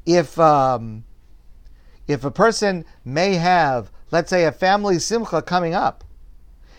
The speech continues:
and they're going to be around a few more people than usual, with precautions and with masks and with guidelines, et cetera, but take a couple of weeks beforehand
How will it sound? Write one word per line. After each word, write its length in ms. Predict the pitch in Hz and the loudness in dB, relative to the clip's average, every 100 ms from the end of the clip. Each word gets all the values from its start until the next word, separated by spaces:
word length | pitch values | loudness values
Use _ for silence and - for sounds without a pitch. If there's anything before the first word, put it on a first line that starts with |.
| - | -6
and 160 | 143 | 0
they're 120 | 151 151 | 2 2
going 360 | 135 196 240 | 4 4 4
to 100 | 196 | 0
be 160 | 196 196 | -2 0
around 400 | 175 170 165 165 | 4 6 4 4
a 100 | 160 | -2
few 720 | 135 - - 170 214 240 226 185 | -6 -8 -10 -4 -2 0 0 -2
more 500 | 156 165 208 202 180 | -2 2 4 6 4
people 440 | - 220 175 180 | 0 -6 -4 -2
than 240 | 156 156 156 | 0 0 -2
usual, 540 | 226 269 156 117 78 - - - - - - - - - - - - - - - - | -4 -4 -6 -8 -10 -18 -20 -20 -20 -20 -20 -20 -20 -20 -20 -20 -20 -20 -20 -20 -16
with 520 | 127 165 226 175 - | -4 6 8 6 0
precautions 720 | 180 170 180 165 143 156 151 | -10 0 4 4 2 -6 -4
and 200 | 185 180 | -4 0
with 240 | 196 214 143 | 2 2 0
masks 640 | 151 165 151 143 - - | 0 2 2 -2 -8 -6
and 160 | 151 | -4
with 200 | 160 170 | -4 -2
guidelines, 540 | 143 170 175 160 156 123 | 2 4 4 2 -2 -4
et 120 | 120 | -6
cetera, 440 | 196 254 254 123 - - - | -2 -2 -2 -6 -10 -20 -10
but 280 | - 185 190 - - - - - - - | 4 4 4 -8 -20 -20 -20 -20 -20 -16
take 280 | - 196 233 | -2 0 0
a 60 | 254 | -6
couple 340 | - 233 233 | -2 0 0
of 80 | 220 | -2
weeks 220 | 214 208 | -4 -6
beforehand 760 | - 226 - 190 180 165 160 | -6 -6 -2 -2 0 0 -2